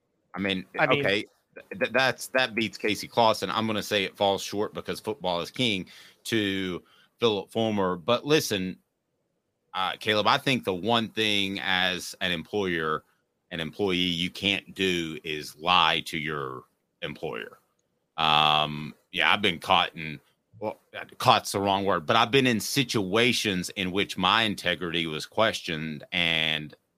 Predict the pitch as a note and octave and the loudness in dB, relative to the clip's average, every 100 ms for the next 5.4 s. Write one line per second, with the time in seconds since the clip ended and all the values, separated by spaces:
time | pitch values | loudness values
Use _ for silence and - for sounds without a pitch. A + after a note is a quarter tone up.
0 | _ _ F#2+ D#2+ F2+ G2+ D#2+ D2 - - | _ _ -2 2 2 2 0 -2 -6 -8
1 | - E2 E2 D#2 F2+ E2+ - - F2 D#2 | -2 0 0 0 0 0 -4 -4 -2 -2
2 | D2+ G#2+ A#2 G2 F2+ D#2 D#2+ G#2+ F#2+ E2 | -2 0 2 0 -2 -2 2 4 4 2
3 | E2+ D#2+ D2+ G2 F2 - E2 D2+ G2+ G#2 | 0 -4 -4 -2 -2 -4 -6 0 4 4
4 | D#2 - - - _ _ _ - F2 E2 | 2 -4 -20 -20 _ _ _ 0 2 4
5 | D#2+ D2+ D#2 D#2 | 2 -2 -6 -10